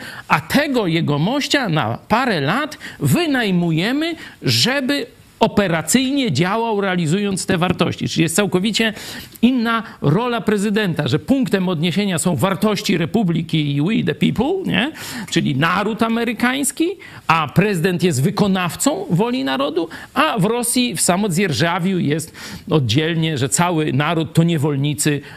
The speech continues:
a car tylko się zmarszczy brwi, no to już tam, że tak powiem, na twarz padają, już tam życie oddają, co tam trzeba.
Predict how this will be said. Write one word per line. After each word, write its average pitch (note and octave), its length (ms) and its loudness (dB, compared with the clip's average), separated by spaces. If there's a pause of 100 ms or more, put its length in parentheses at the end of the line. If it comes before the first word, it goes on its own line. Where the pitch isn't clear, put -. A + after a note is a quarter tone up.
a C3 260 2 (200)
car C#3+ 440 2 (340)
tylko D3+ 320 2
się C#3+ 140 0
zmarszczy D3+ 520 2
brwi, C3+ 460 0 (200)
no D#3 120 4
to D#3+ 120 0
już D3 300 -2
tam, A#2 300 0 (400)
że C3+ 220 2
tak A#2+ 200 -2
powiem, C3 280 0
na C3+ 100 0
twarz B2 440 -2 (140)
padają, A2 580 0 (200)
już D#3 320 2
tam G2+ 200 -2
życie C3+ 360 0
oddają, A2 520 0
co B2 160 -2
tam G2 220 -4
trzeba. G2+ 460 -2